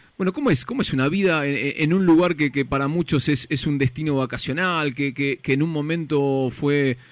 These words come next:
fue también un, un, un destino... Eh, vinculado mucho con, con, hasta con el hipismo, con el rock, pero, pero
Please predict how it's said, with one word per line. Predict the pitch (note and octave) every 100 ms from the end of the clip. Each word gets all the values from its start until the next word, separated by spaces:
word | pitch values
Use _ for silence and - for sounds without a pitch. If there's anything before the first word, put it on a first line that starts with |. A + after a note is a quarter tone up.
| -
fue | - - C#3
también | C#3 D3 E3+
un, | C#3 C3+
un, | D#3+ E3 -
un | E3
destino... | E3+ C3 - F3+ F3+ D#3 C3 - - -
Eh, | C3+ C3+ C3 C3 C3+ C3 C#3 - - - -
vinculado | D3+ D#3+ D#3+ E3+ G3+ F3
mucho | F#3+ - C#3+
con, | C#3+ C#3+
con, | C#3 C#3 C#3+ -
hasta | C#3+ F3
con | C#3+
el | C#3 B2+
hipismo, | D3 - F#3 C#3 D#3 C#3
con | C3+ B2
el | C3
rock, | C3 E3+ E3+ B2+ -
pero, | C3+ D3 C#3+ C#3 C#3+ C3+
pero | C#3+ D3+